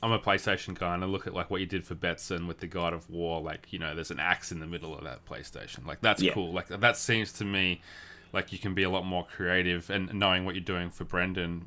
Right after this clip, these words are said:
Speaker 1: from eight Bit with his, uh, like, hi-, his Horizon, um, design. Like,
Speaker 2: Yep.
Speaker 1: there's just so, so much you can do with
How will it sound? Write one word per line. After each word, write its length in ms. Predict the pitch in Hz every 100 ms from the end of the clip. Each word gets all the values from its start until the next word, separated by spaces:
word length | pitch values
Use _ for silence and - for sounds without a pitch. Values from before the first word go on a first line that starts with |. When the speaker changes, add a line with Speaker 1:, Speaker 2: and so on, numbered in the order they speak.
| - -
Speaker 1:
from 180 | 98
eight 260 | 87 82 -
Bit 280 | 127 110 92
with 260 | 87 - - - - -
his, 320 | - 95 82 92
uh, 200 | 85 78
like, 160 | 87 -
hi-, 120 | 90 82
his 360 | 101 82 -
Horizon, 760 | - 78 85 113 120 92 87 78 - -
um, 380 | 82 76 69 - - - -
design. 420 | 92 87 80 80
Like, 260 | 80 78 - - - -
Speaker 2:
Yep. 180 | 107
Speaker 1:
there's 180 | 98 92
just 480 | 117 104 - - -
so, 180 | - -
so 180 | - 113
much 220 | 101 -
you 80 | 90
can 220 | 90 87
do 260 | 98 98 92
with 240 | 90